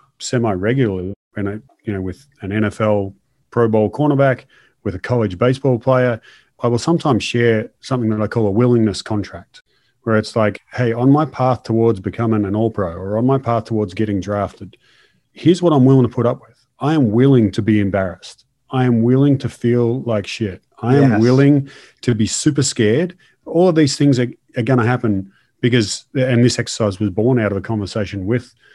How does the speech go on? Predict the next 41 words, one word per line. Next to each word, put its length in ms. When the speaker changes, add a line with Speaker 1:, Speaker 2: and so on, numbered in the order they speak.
Speaker 1:
a 40
football 360
player 360
who 280
talked 340
about, 400
"When 160
I 60
make 220
a 60
mistake, 580
within 480
one 180
or 80
two 180
thoughts, 360
I'm 100
thinking 240
about 200
Twitter, 340
and 100
I 60
shouldn't 340
have 180
to 60
think 220
about 240
Twitter 360
and 100
all 100
these 160
people 240
trolling 340
me." 80
I'm 60
like, 100
Speaker 2:
Right, 140
Speaker 1:
"Well, 120
that's 200
Speaker 2:
right. 80
Speaker 1:
cool. 320